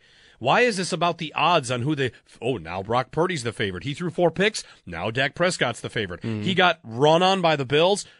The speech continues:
Speaker 1: Now it's gonna be Lamar Jackson. Every week it moved, and that's weird that it turned into that, and the voting sure looks like that's what we have now in an M V P. Forty-nine out of fifty?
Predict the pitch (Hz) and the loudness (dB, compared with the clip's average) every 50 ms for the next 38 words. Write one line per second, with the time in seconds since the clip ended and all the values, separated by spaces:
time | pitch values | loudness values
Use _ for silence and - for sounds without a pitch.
0 | _ - 87 90 90 98 107 117 127 - - - 151 147 147 147 151 151 156 - | _ -16 -12 -10 -6 -4 -4 -4 -6 -6 -6 -6 -4 -4 -2 -2 -2 -4 -4 -6
1 | - _ _ _ _ 113 131 151 151 151 156 160 147 131 160 165 175 175 - 104 | -8 _ _ _ _ -4 -2 2 2 4 4 2 2 2 2 2 0 0 -4 -10
2 | 92 - 165 214 202 240 233 220 160 131 156 233 262 - - 123 - - 117 - | -10 -6 -6 -4 -2 -2 -4 -4 -4 -4 -4 -4 -4 -6 -10 -16 -14 -14 -14 -10
3 | - 135 180 220 190 120 87 85 - - 131 135 131 - _ 113 123 180 233 - | -4 -2 0 0 0 -2 -4 -8 -8 -8 -6 -6 -6 -10 _ -8 -4 -4 -4 -4
4 | - 151 131 135 170 226 262 233 131 92 85 - - _ _ _ _ _ _ _ | -6 -10 -10 -4 -2 0 0 0 0 -2 -8 -12 -18 _ _ _ _ _ _ _
5 | _ _ _ _ _ - 151 156 - _ _ _ - 139 - - - 190 185 170 | _ _ _ _ _ -4 -4 -4 -4 _ _ _ -12 -10 -8 -4 -2 -2 0 2
6 | 190 226 240 226 160 135 120 120 120 - _ _ _ _ _ _ - - _ 156 | 0 0 0 0 0 0 0 -2 -2 -6 _ _ _ _ _ _ -20 -8 _ 0
7 | 160 165 160 151 135 180 226 254 240 202 185 175 156 - - - 196 185 170 170 | 0 0 0 0 2 4 4 4 4 2 2 2 0 0 0 0 0 0 0 0
8 | 170 165 - - 147 135 127 - 139 131 - - 131 113 117 113 117 120 107 110 | -2 -2 -2 -2 -2 -2 -2 0 -2 -2 -2 -4 -8 -6 -4 -2 -2 -2 -2 -2
9 | 107 98 92 92 92 95 95 92 90 85 - 104 85 76 - _ _ _ _ _ | -4 -6 -6 -6 -8 -8 -8 -8 -10 -10 -10 -10 -10 -10 -14 _ _ _ _ _
10 | _ _ _ - - - - 147 143 170 208 220 202 156 135 160 185 170 127 101 | _ _ _ -16 -14 -6 -4 -4 -2 -2 -2 -2 -2 0 -2 0 -2 -2 -4 -4
11 | - - 135 143 - 220 226 220 | -6 -6 -8 -6 -6 -8 -8 -8